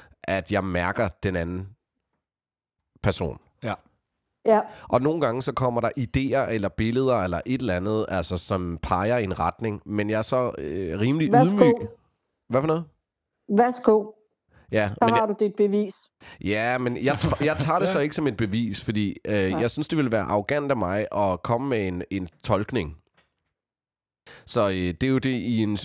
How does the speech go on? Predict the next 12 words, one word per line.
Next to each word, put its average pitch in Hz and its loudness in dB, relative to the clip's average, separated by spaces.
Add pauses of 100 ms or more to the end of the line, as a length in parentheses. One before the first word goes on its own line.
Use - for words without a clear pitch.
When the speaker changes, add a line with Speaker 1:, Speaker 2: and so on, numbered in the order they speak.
Speaker 1:
i 123 -2
en 107 2
psyko-, 147 -4 (180)
i 120 -2
en 110 0
psykoterapeutisk, 95 -2
øh, 90 -2
praksis, 107 -4 (160)
der 113 2
vil 120 0
man, 95 0
øh, 90 0